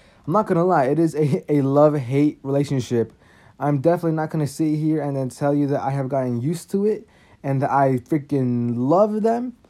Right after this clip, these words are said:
It is this kind of feeling where in the beginning, I don't feel like waking up and taking that cold-ass shower. Like, I do not feel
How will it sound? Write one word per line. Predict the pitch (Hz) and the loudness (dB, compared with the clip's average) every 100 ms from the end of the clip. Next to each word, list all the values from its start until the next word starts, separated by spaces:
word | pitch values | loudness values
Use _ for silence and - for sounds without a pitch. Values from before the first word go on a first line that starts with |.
| _ _ _ - | _ _ _ -4
It | 160 | 0
is | 190 233 220 185 - _ _ | 2 0 0 -4 -16 _ _
this | 170 175 | -2 0
kind | 165 208 202 | 0 0 0
of | 143 | -2
feeling | - 190 170 156 131 | 0 2 4 4 2
where | 139 139 131 127 - _ - | 2 4 2 0 -8 _ -2
in | 208 | 0
the | 240 | 0
beginning, | 196 151 127 135 127 117 - | 2 0 2 0 0 -2 -4
I | 170 220 | -2 -2
don't | 135 147 151 | 0 0 0
feel | 147 165 | -2 0
like | 151 135 | 0 0
waking | 127 151 156 151 | 0 -2 -2 -2
up | 139 | -2
and | 139 131 | -2 -2
taking | 147 143 143 | -2 -2 -2
that | 139 127 | -2 -4
cold-ass | - 147 143 135 135 | -4 0 2 2 2
shower. | - 135 123 | 0 0 2
Like, | 123 139 | 0 2
I | 196 | 2
do | 214 | 2
not | 160 147 185 190 - | 2 2 2 0 -4
feel | 190 190 165 127 | -2 2 2 2